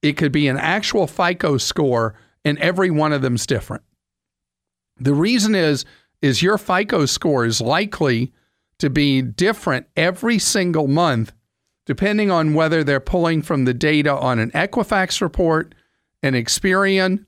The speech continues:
or a TransUnion. Because the score is calculated based on what's reported to that bureau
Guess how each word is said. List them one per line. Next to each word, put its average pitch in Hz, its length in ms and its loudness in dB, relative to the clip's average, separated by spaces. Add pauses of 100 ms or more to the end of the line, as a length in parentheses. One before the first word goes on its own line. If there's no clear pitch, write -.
(160)
or 160 220 2
a 147 60 0
TransUnion. 135 920 0 (720)
Because 131 600 0
the 131 300 -2
score 196 400 0
is 131 160 0
calculated 175 800 0
based 196 340 0
on 165 180 0
what's - 280 -2
reported 180 680 0
to 233 280 -2
that 170 280 0
bureau 151 680 0